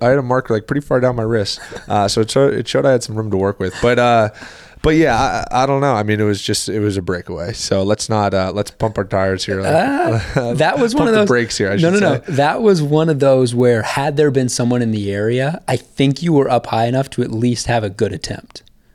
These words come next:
Speaker 1: I'll take that. I'll allow that.
Speaker 2: I'm still waiting for that. You just get so much respect on closeouts. I'm still waiting for the pump two dribble baseline rise up on somebody. I'm not ruling it out.
Speaker 1: We'll see.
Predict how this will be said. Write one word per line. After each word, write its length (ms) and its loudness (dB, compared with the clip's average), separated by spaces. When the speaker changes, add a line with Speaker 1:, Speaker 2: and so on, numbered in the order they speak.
Speaker 1:
I'll 100 0
take 280 -2
that. 320 -6
I'll 180 -6
allow 200 -8
that. 120 -12
Speaker 2:
I'm 140 -4
still 500 2
waiting 300 4
for 200 0
that. 140 -2
You 180 0
just 200 0
get 200 0
so 340 2
much 280 0
respect 680 -2
on 160 0
closeouts. 680 0
I'm 120 -6
still 340 2
waiting 240 0
for 140 -2
the 100 -2
pump 400 -8
two 200 -2
dribble 360 -4
baseline 560 -8
rise 240 -10
up 160 -8
on 100 -8
somebody. 480 -10
I'm 180 2
not 260 0
ruling 320 0
it 80 -8
out. 260 -12
Speaker 1:
We'll 100 -2
see. 280 -4